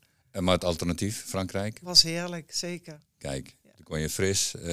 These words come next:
Speaker 1: weer aan de nieuwe start van een iets
Speaker 2: Helemaal
Speaker 1: totaal
Speaker 2: fris,
Speaker 1: nieuws beginnen.
Speaker 2: zeker.
Speaker 1: In die zomer,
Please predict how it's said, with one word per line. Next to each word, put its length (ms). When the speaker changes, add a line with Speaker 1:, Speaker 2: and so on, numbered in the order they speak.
Speaker 1:
weer 200
aan 120
de 180
nieuwe 260
start 320
van 140
een 80
iets 180
Speaker 2:
Helemaal 260
Speaker 1:
totaal 260
Speaker 2:
fris, 120
Speaker 1:
nieuws 200
beginnen. 360
Speaker 2:
zeker. 320
Speaker 1:
In 280
die 140
zomer, 440